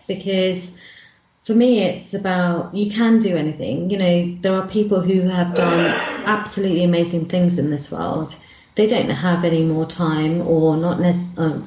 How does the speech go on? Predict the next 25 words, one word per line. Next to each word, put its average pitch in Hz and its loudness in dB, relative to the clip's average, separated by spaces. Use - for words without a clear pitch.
haven't 175 -2
necessarily 170 2
had 156 -4
any 175 2
more 165 0
opportunity 175 -4
at 175 -4
the - -10
beginning, 185 -6
you 175 -2
know, 156 0
or 160 -2
come 175 -2
from 160 -2
privileged 170 -4
backgrounds 156 -4
or 151 -2
whatever, 170 -4
whatever 180 0
else 160 -4
you - -8
want 147 -4
to - -12
call 214 2
it. - -4